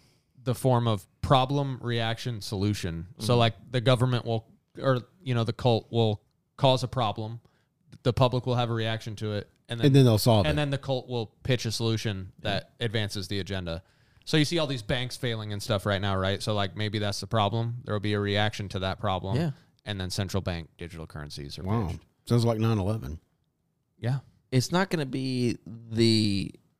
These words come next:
Speaker 2: it's not gonna be the bullet that kills us. It's gonna be that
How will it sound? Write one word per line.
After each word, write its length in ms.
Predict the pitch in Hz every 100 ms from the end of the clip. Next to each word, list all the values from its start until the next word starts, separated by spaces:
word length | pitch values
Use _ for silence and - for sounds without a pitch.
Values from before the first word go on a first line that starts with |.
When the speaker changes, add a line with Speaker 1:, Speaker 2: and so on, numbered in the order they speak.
| - - 113 - _ _ _ _ -
Speaker 2:
it's 100 | 120
not 160 | 151
gonna 120 | 147 123
be 120 | 120
the 100 | 113
bullet 360 | 107 110 113 -
that 200 | 101 - _ _
kills 300 | - 104 95
us. 180 | 95 -
It's 160 | 104
gonna 140 | - 104
be 100 | 101
that 220 | 98